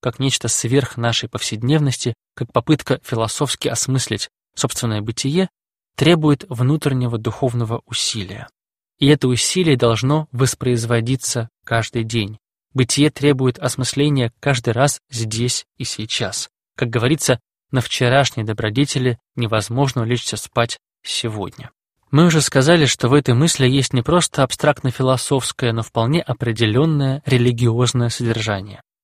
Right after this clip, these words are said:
Духовная жизнь в конкретном воплощении, жизнь человека в церкви — это и есть путь ежедневного следования за Христом, за тем главным, что есть в церкви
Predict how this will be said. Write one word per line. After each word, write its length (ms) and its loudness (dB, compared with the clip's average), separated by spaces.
Духовная 540 2
жизнь 300 2
в 80 -8
конкретном 580 0
воплощении, 1000 -4
жизнь 280 2
человека 480 0
в 120 -14
церкви — 440 0
это 200 2
и 60 0
есть 720 -2
путь 280 -2
ежедневного 640 0
следования 840 -2
за 200 -6
Христом, 560 -4
за 100 2
тем 340 -2
главным, 500 -2
что 180 -8
есть 280 -4
в 80 -20
церкви 440 -8